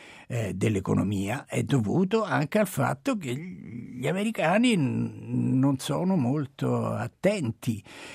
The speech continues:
eh, cioè, n-, spendono più di quello che guadagnano, eh, a scapito,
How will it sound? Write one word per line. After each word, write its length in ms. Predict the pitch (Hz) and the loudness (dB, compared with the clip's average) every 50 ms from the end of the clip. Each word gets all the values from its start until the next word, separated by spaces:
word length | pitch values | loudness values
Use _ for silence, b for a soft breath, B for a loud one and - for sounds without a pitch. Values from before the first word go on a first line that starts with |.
| B B B | B B B
eh, 500 | - 139 139 127 123 120 117 104 113 107 - | -4 0 2 4 4 4 2 0 -2 -4 -4
cioè, 320 | - - 151 165 196 127 - - _ _ _ _ _ _ _ _ - | 2 4 6 6 6 4 2 -6 _ _ _ _ _ _ _ _ 0
n-, 180 | 151 147 139 - | 0 0 0 0
spendono 640 | - - - - - 226 262 302 285 220 156 135 117 | -4 -8 -4 2 4 4 6 6 6 6 6 6 4
più 160 | - 147 180 | 4 2 2
di 160 | 180 180 139 | 4 2 0
quello 400 | 110 - 131 135 135 131 117 113 | 0 0 2 2 4 4 2 2
che 540 | 101 101 117 117 113 101 95 110 113 113 117 110 | 2 2 2 2 2 2 -2 -6 -8 -10 -8 -6
guadagnano, 840 | 110 117 117 117 170 196 202 160 120 123 117 110 101 90 87 B B B B B B B - | -2 0 2 4 2 2 2 2 2 2 2 2 0 -2 -4 B B B B B B B -6
eh, 460 | - 127 131 131 123 110 - - - - _ _ _ _ _ | 0 2 2 2 2 0 0 -4 -8 -14 _ _ _ _ _
a 100 | - - - | 0 0 0
scapito, 760 | - - - 208 165 110 98 - - - - - - - | 2 4 4 4 4 4 0 -4 -8 -6 -6 -8 -10 -10